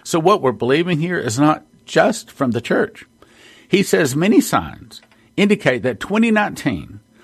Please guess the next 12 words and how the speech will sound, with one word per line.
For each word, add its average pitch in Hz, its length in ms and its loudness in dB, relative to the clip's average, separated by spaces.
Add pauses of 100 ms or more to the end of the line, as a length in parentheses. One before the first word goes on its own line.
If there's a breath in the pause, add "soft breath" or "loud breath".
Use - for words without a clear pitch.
(160 soft breath)
will 156 100 4
be 175 160 2
a 175 60 0
breakthrough 190 480 -2
year 104 300 0
in 170 140 -4
the 175 80 -2
battle 156 300 2
against 139 500 -6
Satan-worshiping 139 880 0
Khazarian 139 520 0
mafia." 127 460 -2